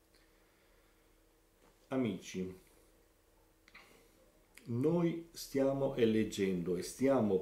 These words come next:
perpetuando nei loro comodi seggi delle persone che non possono rappresentarci degnamente in Parlamento. Noi stiamo eleggendo quelli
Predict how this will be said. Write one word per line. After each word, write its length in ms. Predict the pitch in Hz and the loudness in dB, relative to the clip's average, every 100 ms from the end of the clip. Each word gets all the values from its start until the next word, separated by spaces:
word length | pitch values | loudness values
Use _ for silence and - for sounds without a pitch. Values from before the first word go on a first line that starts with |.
| - | 0
perpetuando 1300 | - 139 135 135 117 113 113 110 92 82 78 80 - - _ - - - - _ _ - | 4 6 6 2 -2 0 2 2 2 -2 -6 -10 -10 -18 _ -20 -20 -20 -20 _ _ -10
nei 300 | 98 98 98 | -4 -2 4
loro 420 | 107 92 107 90 | 6 8 4 2
comodi 460 | - 107 101 92 90 | 2 2 4 0 -2
seggi 760 | - 95 78 76 - 90 113 - - - - - | -4 -2 -4 -6 -12 -8 -8 -10 -20 -20 -20 -10
delle 380 | 107 147 147 143 | 2 4 4 0
persone 680 | 139 127 - - 95 87 87 | 0 -2 -2 0 0 0 -4
che 120 | - | -2
non 280 | 127 127 - | -2 -2 2
possono 720 | 95 - - 90 82 - - - | 4 4 0 -4 -4 -8 -16 -12
rappresentarci 1300 | 104 104 107 101 98 101 92 - 90 85 80 - - | -4 -2 -2 -2 -2 -4 -4 0 0 -2 -6 -10 -14
degnamente 840 | 85 104 123 113 110 117 113 87 85 | -6 2 4 4 2 2 0 -2 -4
in 160 | 87 | -4
Parlamento. 880 | - 107 95 90 101 82 73 - - - _ _ - - - - _ - - - - - _ | 0 2 2 0 0 -4 -6 -18 -20 -20 _ _ -20 -20 -20 -20 _ -20 -20 -20 -20 -20 _
Noi 280 | 123 139 185 | -4 4 4
stiamo 560 | 180 - 135 131 120 110 | 4 0 0 2 2 2
eleggendo 800 | 101 104 95 101 95 95 101 101 | 4 0 0 0 0 2 2 2
quelli 720 | 131 107 90 80 82 87 | 6 6 6 0 -6 -8